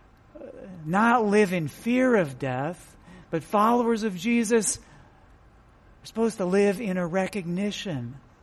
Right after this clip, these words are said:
uh, of death. Because the things of this world, the hurts and the pains and the challenges and the accomplishments and the stuff and the treasures, short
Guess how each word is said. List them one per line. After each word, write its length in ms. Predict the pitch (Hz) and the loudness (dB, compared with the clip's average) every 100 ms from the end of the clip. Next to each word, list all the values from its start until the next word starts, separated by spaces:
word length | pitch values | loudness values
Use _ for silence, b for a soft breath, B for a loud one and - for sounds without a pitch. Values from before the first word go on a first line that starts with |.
| - _ - - - 151 | -20 _ -20 -20 -18 -12
uh, 40 | |
of 420 | 151 - 139 127 | -10 -8 -10 -8
death. 640 | 135 131 113 - - - - _ _ _ _ - _ - b b b | -4 -4 -4 -12 -20 -20 -20 _ _ _ _ -20 _ -20 b b b
Because 460 | 185 202 220 208 147 B B | -2 0 2 0 -2 B B
the 80 | 180 | -4
things 420 | - 220 240 208 | 0 2 4 4
of 140 | 226 180 | 0 0
this 220 | 165 175 | -2 -2
world, 460 | 196 226 233 190 | 2 4 4 4
the 140 | 165 151 | 0 -2
hurts 600 | 156 226 226 208 - - 170 B B B | 0 2 2 0 -8 -14 -18 B B B
and 100 | 151 | -6
the 60 | 139 | -4
pains 720 | 185 233 226 226 220 185 - B B | 2 4 6 6 4 2 -4 B B
and 120 | 156 | -6
the 60 | 156 | -4
challenges 1000 | - 220 220 226 226 220 208 175 139 - B B B | 0 4 4 6 4 4 4 4 2 -8 B B B
and 320 | 208 208 190 | 2 4 4
the 80 | 170 | 2
accomplishments 1400 | 170 202 226 233 233 233 208 208 214 151 - - - B 175 165 139 | 0 2 6 4 4 4 4 2 2 2 -2 -12 -16 B -20 -20 -6
and 400 | 185 160 208 202 | 0 4 4 4
the 80 | 165 | 0
stuff 680 | - - - 233 226 220 247 | -2 -4 2 4 6 4 2
and 140 | 180 | -2
the 80 | 170 | -2
treasures, 760 | - 220 226 220 247 247 226 - - - - - _ - - - - - - _ | 0 4 4 4 4 4 4 -2 -18 -20 -20 -20 _ -20 -20 -20 -20 -20 -20 _
short 720 | - - 220 208 202 214 - | -12 -4 0 2 2 0 -6